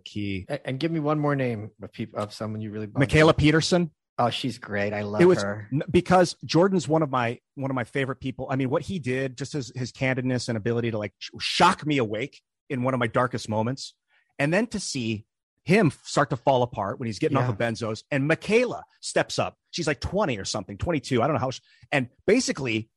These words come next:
Speaker 1: takes control of her family's life. I, this happened to me one time when my parents, my dad had an affair on my mom at one point, and they were gonna break up. It was, like, over. And I was like, "Just leave him," you know? And she's like, "I can't.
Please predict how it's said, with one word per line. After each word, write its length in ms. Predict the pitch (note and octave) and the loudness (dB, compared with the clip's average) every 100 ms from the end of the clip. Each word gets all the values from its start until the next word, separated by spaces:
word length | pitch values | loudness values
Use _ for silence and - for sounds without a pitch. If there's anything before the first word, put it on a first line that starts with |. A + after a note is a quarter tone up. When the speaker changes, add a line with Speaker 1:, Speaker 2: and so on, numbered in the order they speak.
| _ _ _ _ | _ _ _ _
Speaker 1:
takes 300 | - A3 - | 2 2 2
control 440 | - D3 - G3 F#3+ | -2 0 0 0 0
of 60 | |
her 80 | B2+ | -2
family's 600 | - D#3 G3 F#3 A#2 - - | -4 -2 -2 -2 -4 -6 -8
life. 220 | E3 F3+ - | -4 -4 -4
I, 60 | |
this 160 | E3+ A3 | -4 -6
happened 220 | A3+ D#3 | -6 -6
to 40 | |
me 100 | C3+ | -4
one 140 | C#3 B2+ | -2 -4
time 200 | B2+ A#2 | -4 -4
when 100 | A2+ | -4
my 100 | A2 | -6
parents, 400 | - C3 A#2 - | -4 -4 -6 -4
my 120 | B2+ | -4
dad 240 | A#2 C#3+ | 0 0
had 80 | C#3 | 0
an 60 | C3 | -2
affair 280 | - B2+ B2 | -2 0 0
on 80 | |
my 100 | A2+ | -2
mom 240 | A2 A2 A2 | -4 -4 -6
at 80 | G2 | -6
one 160 | F#2 | -8
point, 320 | F2 G#2 F#2+ - | -6 -6 -4 -4
and 240 | G#2+ F#2+ - - _ _ | -4 -4 -8 -20 _ _
they 120 | B2 | 4
were 120 | F#3+ F3 | 4 6
gonna 280 | D#3+ B2 - _ _ - F#3 | 4 4 -2 _ _ -18 -8
break 300 | C3 C#3 B2 | 0 0 2
up. 180 | C3+ B2+ | 0 0
It 60 | |
was, 120 | C3 | 0
like, 140 | C3+ A#2+ | 0 2
over. 260 | C3+ D#3 | 2 2
And 80 | A#2 | 0
I 60 | A2+ | 0
was 80 | A2+ | -4
like, 100 | A#2+ | -10
"Just 140 | - | -8
leave 260 | C3 F#3+ F#3 | -4 -2 0
him," 120 | G#2 | 0
you 80 | A2 | 0
know? 100 | C3+ | 0
And 100 | D3 | -2
she's 120 | B2+ | -4
like, 100 | C3 | -4
"I 60 | |
can't. 360 | C3+ - F#3+ F#3 | -6 -6 -4 -4